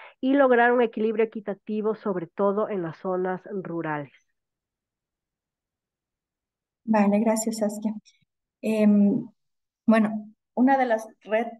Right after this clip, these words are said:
Speaker 2: no sé si retos, desafíos o avances que ya se han venido, eh, generando, yo lo mencioné muy rápidamente, pero en realidad,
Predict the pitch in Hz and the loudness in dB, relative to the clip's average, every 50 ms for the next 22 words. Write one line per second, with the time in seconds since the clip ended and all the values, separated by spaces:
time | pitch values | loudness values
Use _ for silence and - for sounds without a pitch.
0 | _ _ - 156 220 262 262 294 285 - 294 269 226 233 247 240 240 - 269 269 | _ _ -12 -6 -6 -4 -4 -4 -4 -2 -2 0 2 2 0 0 0 -2 -2 -2
1 | 262 262 240 226 - 220 220 220 240 233 233 247 247 233 247 214 208 214 220 220 | -2 -4 -6 -4 -4 -4 -4 -2 -4 -2 0 0 0 2 2 2 2 2 -2 -4
2 | - - - - 220 214 214 220 226 214 240 226 214 208 208 208 208 220 220 226 | -6 -10 -14 -14 -12 -8 -8 -8 -6 -4 -4 -2 0 0 0 0 2 2 2 2
3 | 214 - - - - 208 202 202 208 208 - - 220 202 202 196 196 208 220 226 | 2 -2 -6 -12 -10 -8 -6 -6 -6 -8 -6 -4 -2 -2 0 0 0 0 2 2
4 | 233 226 226 - - - - 202 202 220 220 240 254 247 247 233 233 233 - - | 0 0 -2 -4 -8 -16 -10 -8 -4 0 0 2 2 2 2 0 0 -4 -4 -6
5 | 214 202 214 220 226 226 226 226 233 233 240 - - _ _ _ _ _ _ _ | -6 -2 -2 0 0 0 0 0 -2 -4 -4 -6 -12 _ _ _ _ _ _ _
6 | _ - 202 214 202 208 - 220 214 208 208 202 208 214 220 226 226 - 208 202 | _ -8 -6 -4 -4 -2 0 0 0 0 0 -2 -2 -2 -2 -2 -2 -2 -2 0
7 | 202 202 208 214 220 208 208 208 208 202 214 220 233 | 0 0 -2 -2 -2 -2 -2 -2 -2 0 0 -2 -2